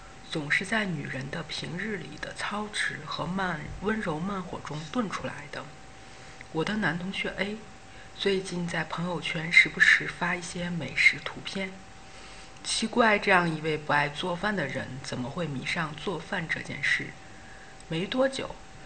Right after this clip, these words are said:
他就把兴奋和光鲜背后的故事吐了出来。话说以前，家里的家务和饭菜都是他妈妈操持。最近老太太有病住院，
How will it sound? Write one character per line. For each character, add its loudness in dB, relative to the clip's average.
他 2
就 4
把 0
兴 -4
奋 -6
和 -8
光 -4
鲜 -4
背 -2
后 -4
的 -6
故 -6
事 2
吐 -8
了 -8
出 0
来。 -6
话 6
说 4
以 -4
前， -4
家 6
里 0
的 -4
家 0
务 -2
和 -6
饭 -2
菜 -4
都 -2
是 4
他 0
妈 -2
妈 -2
操 -6
持。 4
最 0
近 0
老 -2
太 -2
太 -4
有 -4
病 -4
住 -4
院， 0